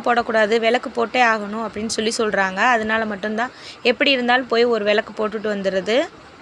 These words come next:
இதுக்கிடையிலே நான் ஆப்பத்துக்கு மாவும் அரைச்சு வச்சிட்டேங்க. நாளைக்கு ஆப்பம் சுட்டுக்கலாம் அப்படின்னு சொல்லிட்டு, நம்ம என்ன தான் வேலை மாஞ்சு மாஞ்சுன்னு பார்த்தாலும், ஒரு சில விஷயத்த பார்க்குறப்ப தான் நம்ம ரிலாக்ஸ்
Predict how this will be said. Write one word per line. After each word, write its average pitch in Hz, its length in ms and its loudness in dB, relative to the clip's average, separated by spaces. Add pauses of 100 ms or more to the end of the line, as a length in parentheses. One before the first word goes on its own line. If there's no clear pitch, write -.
இதுக்கிடையிலே 262 560 4
நான் 254 240 4
ஆப்பத்துக்கு 247 480 -2
மாவும் 233 300 4
அரைச்சு 214 240 0
வச்சிட்டேங்க. 214 480 2
நாளைக்கு 233 380 2
ஆப்பம் 220 300 0
சுட்டுக்கலாம் 214 440 0
அப்படின்னு 208 320 -4
சொல்லிட்டு, 190 360 0 (520)
நம்ம 247 300 0
என்ன 240 400 2
தான் 240 160 2
வேலை 226 340 2
மாஞ்சு 208 340 -4
மாஞ்சுன்னு 208 340 -4
பார்த்தாலும், 196 520 -2
ஒரு 208 160 -4
சில 214 220 -6
விஷயத்த 254 360 -4
பார்க்குறப்ப 196 420 -2
தான் 226 200 -2
நம்ம 214 180 -4
ரிலாக்ஸ் 214 420 -2